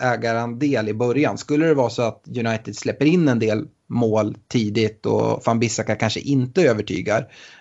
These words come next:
då kommer många byta ut honom och då kommer han sjunka i värde.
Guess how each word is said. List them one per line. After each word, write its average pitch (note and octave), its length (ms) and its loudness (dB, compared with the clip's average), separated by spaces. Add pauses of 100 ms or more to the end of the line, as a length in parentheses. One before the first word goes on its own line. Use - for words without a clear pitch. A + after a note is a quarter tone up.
(120)
då B2 640 4
kommer A2 420 0
många A2 380 0
byta G#2 280 -2
ut D3+ 160 2
honom D3 260 2
och A#2+ 60 0
då G#2 100 0
kommer G#2 180 -4
han G#2 100 -6
sjunka A2 420 -2
i A2 60 2
värde. A2+ 400 2